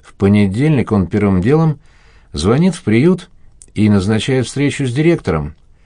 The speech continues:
Поскольку машину заняла Инесс, ему приходится ехать на громоздком служебном велосипеде. Занимает это почти час. А затем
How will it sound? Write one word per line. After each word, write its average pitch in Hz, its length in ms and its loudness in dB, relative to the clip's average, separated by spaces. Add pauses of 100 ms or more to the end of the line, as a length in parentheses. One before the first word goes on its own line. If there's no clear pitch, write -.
(420)
Поскольку - 480 -2
машину 107 720 0 (160)
заняла 107 500 0
Инесс, 160 380 -2 (1000)
ему 170 300 2
приходится 139 540 -2
ехать 147 320 -2
на 117 100 0
громоздком 117 560 0
служебном 117 600 0
велосипеде. 95 840 -2 (560)
Занимает 98 720 0
это 92 160 -4
почти 101 380 -4
час. 82 400 -6 (680)
А 90 140 -2
затем 151 480 0